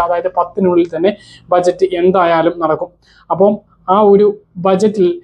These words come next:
ഈ ഒരു പെൻഷൻ വർധനവ് പ്രഖ്യാപിക്കും. നൂറ് മുതൽ നാനൂറ് രൂപ വരെ വർദ്ധിപ്പിച്ചേക്കാം എന്നാണ്. നാനൂറ് രൂപ വർദ്ധിപ്പിക്കുകയാണെങ്കിൽ ഇപ്പോഴുള്ള ആയിരത്തി അറുന്നൂറ് രണ്ടായിരം രൂപയാകും. എന്നാൽ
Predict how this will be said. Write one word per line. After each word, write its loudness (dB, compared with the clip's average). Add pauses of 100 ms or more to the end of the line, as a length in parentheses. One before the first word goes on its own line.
(200)
ഈ 2
ഒരു 4
പെൻഷൻ 0 (100)
വർധനവ് -2
പ്രഖ്യാപിക്കും. -2 (500)
നൂറ് 4
മുതൽ 2 (280)
നാനൂറ് 2
രൂപ 2
വരെ 4
വർദ്ധിപ്പിച്ചേക്കാം -2 (160)
എന്നാണ്. -4 (360)
നാനൂറ് 2
രൂപ 4 (100)
വർദ്ധിപ്പിക്കുകയാണെങ്കിൽ 0 (400)
ഇപ്പോഴുള്ള 2 (180)
ആയിരത്തി 0 (140)
അറുന്നൂറ് -2 (340)
രണ്ടായിരം 2
രൂപയാകും. 0 (520)
എന്നാൽ 2